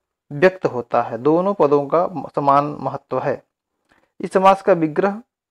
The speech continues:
और, एवं तथा व आदि शब्दों का प्रयोग किया जाता है।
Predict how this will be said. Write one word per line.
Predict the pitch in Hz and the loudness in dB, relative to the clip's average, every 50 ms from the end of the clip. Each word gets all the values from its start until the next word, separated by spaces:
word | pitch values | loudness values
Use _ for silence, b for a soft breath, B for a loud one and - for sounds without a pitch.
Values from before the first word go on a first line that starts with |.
| _ _ _ _ _ _ _ _ _ _ _ _ - - | _ _ _ _ _ _ _ _ _ _ _ _ 2 6
और, | 156 165 170 175 190 208 - _ _ _ _ _ _ _ _ _ _ _ _ _ _ _ _ _ _ _ _ _ _ _ - | 6 8 8 6 4 2 -2 _ _ _ _ _ _ _ _ _ _ _ _ _ _ _ _ _ _ _ _ _ _ _ 0
एवं | 165 170 165 147 160 165 180 208 208 _ _ _ - 165 | 2 2 2 2 2 0 0 -2 -8 _ _ _ -2 -2
तथा | 156 - - 170 185 185 - - | -2 0 2 2 2 2 0 -2
व | - 139 147 175 | -2 2 6 6
आदि | 185 - - - 139 143 147 143 - | 6 6 6 4 4 4 4 2 -2
शब्दों | 151 135 131 135 143 151 | -6 -6 -4 -4 -6 -2
का | - 180 175 | 0 0 0
प्रयोग | 175 - 135 135 131 | 0 0 -4 -2 -2
किया | - 131 120 | -4 -6 -6
जाता | 117 113 - - 120 117 117 | -6 -6 -6 -2 -2 -2 -2
है। | 127 127 - | -2 -8 -14